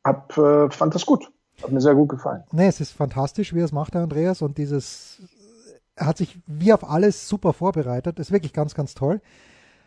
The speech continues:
Speaker 2: Ähm, mein Mitarbeiter der Woche, das ist ein bisschen lame, aber was soll ich dir sagen? Ich habe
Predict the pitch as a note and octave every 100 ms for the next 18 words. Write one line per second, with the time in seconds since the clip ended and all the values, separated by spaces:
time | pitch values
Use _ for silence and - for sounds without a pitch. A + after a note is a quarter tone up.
0 | _ _ - E3+ F3 E3+ F3+ F#3 E3 A3
1 | A3 A#3 F#3 F#3+ F#3+ E3 F3+ G3 - E3+
2 | G3+ - F#3 G3 D#3 D#3+ F3 D3+ E3 G#3
3 | - D#3+ E3+ D#3 E3 G3+ - E3 D3+ D#3+
4 | C#3+ - C#3+ G3+ D3+ F#3